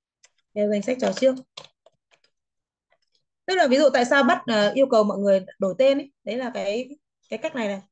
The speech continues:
Còn nếu mà mọi người không đổi tên thì sẽ không biết đó là thuộc phòng nào, thì không thể chọn được đúng không? Thì cái sự lựa chọn này là gì?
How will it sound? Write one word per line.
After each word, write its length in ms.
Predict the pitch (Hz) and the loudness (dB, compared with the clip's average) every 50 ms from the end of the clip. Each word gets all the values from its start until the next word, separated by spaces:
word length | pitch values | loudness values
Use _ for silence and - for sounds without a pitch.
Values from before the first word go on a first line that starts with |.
| _ _ _ _ _ | _ _ _ _ _
Còn 120 | - 208 214 | -2 0 2
nếu 120 | 214 254 | 2 2
mà 80 | 330 302 | 2 2
mọi 160 | 269 240 226 | 0 2 2
người 80 | 226 | 0
không 160 | 220 - 311 302 | 0 2 2 2
đổi 140 | 269 208 - | 2 4 6
tên 160 | 262 262 247 | 4 6 6
thì 160 | 233 208 - _ _ _ | 4 2 -2 _ _ _
sẽ 140 | - 247 247 | -8 -6 -4
không 180 | - 320 302 | -4 -2 -2
biết 140 | 311 392 392 - _ _ _ - | -2 -4 -4 -8 _ _ _ -6
đó 200 | 202 196 208 254 | -4 -2 -2 -2
là 100 | 277 262 | -2 -2
thuộc 120 | 262 226 - - | -4 -6 -6 -6
phòng 160 | 196 196 196 | -8 -6 -4
nào, 260 | 202 196 190 180 _ _ _ _ _ _ _ - | -4 -6 -6 -10 _ _ _ _ _ _ _ -14
thì 80 | 202 | -12
không 160 | 202 - 254 247 | -8 -6 -6 -4
thể 120 | 220 - | -6 -6
chọn 200 | - - - - | -8 -10 -6 -2
được 120 | 196 196 180 180 | -2 -2 -2 -2
đúng 80 | 190 | -4
không? 140 | 214 240 240 - _ _ _ _ _ _ _ _ _ _ _ _ _ _ _ _ _ _ _ _ _ _ _ _ _ _ _ _ _ _ _ _ _ _ _ _ - | -4 -6 -6 -10 _ _ _ _ _ _ _ _ _ _ _ _ _ _ _ _ _ _ _ _ _ _ _ _ _ _ _ _ _ _ _ _ _ _ _ _ -8
Thì 260 | 208 214 214 208 208 208 208 208 208 208 202 - | -4 -2 -2 0 0 -2 -2 -2 -4 -4 -4 -2
cái 120 | 214 220 | -2 -2
sự 140 | 247 - 247 | 0 0 0
lựa 120 | 254 226 208 | 0 0 0
chọn 160 | - - 226 | -2 -2 -2
này 100 | 214 208 | -2 -2
là 100 | 202 185 | -2 -4
gì? 200 | 185 190 190 | -6 -8 -12